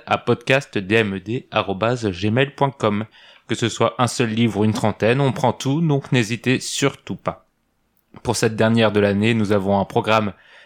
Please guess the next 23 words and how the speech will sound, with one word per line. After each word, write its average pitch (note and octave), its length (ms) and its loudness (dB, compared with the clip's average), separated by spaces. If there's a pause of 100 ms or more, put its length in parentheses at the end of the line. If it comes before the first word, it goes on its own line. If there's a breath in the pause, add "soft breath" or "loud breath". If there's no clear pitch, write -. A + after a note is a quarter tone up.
(180 soft breath)
pour B2+ 180 2
le A#2+ 100 4
moins A#2 280 2
éclectique, - 720 -4
puisque - 260 -4
nous B2+ 160 0
parlerons A#2+ 600 2 (320 loud breath)
du G#2+ 140 -2
Sang D3+ 260 2
du A2+ 140 -6
Dragon A2+ 540 2
d'Anthony G#2 480 -2
Ryan, G2+ 500 -2 (500 soft breath)
du A2+ 180 0
Jour C3+ 320 4
où A2+ 60 0
j'ai G#2 260 0
appris - 320 0
à A#2 100 4
vivre G2+ 440 -2
de F#2 120 0
Laurent A2 320 2
Gounel, G#2+ 580 -2